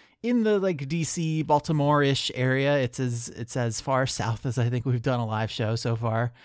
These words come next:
Um, it's part of the Fall for the Book Festival. Um, if you wanna find out more, we've got a Facebook event you can find on our Facebook page.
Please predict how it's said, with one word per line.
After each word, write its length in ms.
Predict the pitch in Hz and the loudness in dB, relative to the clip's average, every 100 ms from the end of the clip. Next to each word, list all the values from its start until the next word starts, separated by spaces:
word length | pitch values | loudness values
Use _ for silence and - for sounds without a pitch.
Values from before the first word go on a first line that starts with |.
| - - _ _ _ | -20 -20 _ _ _
Um, 280 | 131 123 123 | -2 0 0
it's 140 | 135 - | -4 -6
part 220 | - 170 | 0 2
of 80 | 147 | 4
the 240 | 139 139 | 4 4
Fall 300 | - 139 147 | 2 2 2
for 160 | 147 143 | 2 -2
the 60 | |
Book 220 | 120 185 | 0 -2
Festival. 640 | - 190 - 185 180 190 190 | 0 -2 0 -6 -4 -4 -4
Um, 300 | 127 117 123 | -2 -2 -2
if 120 | 120 | -4
you 60 | 135 | -2
wanna 160 | 135 | -2
find 160 | 123 123 | -2 -2
out 140 | 120 | -2
more, 320 | 127 123 123 | 0 0 0
we've 160 | 123 123 | 0 -2
got 200 | 139 - | -4 -4
a 40 | 107 | -2
Facebook 380 | 156 143 156 | -2 -2 -2
event 260 | 139 139 139 | -2 0 -2
you 80 | 143 | -4
can 140 | 131 | -4
find 340 | 123 131 131 123 | -2 0 0 0
on 140 | 120 | -2
our 160 | 113 107 | -2 -2
Facebook 360 | 123 - 120 | -6 -6 -8
page. 320 | - 120 113 | -4 -4 -6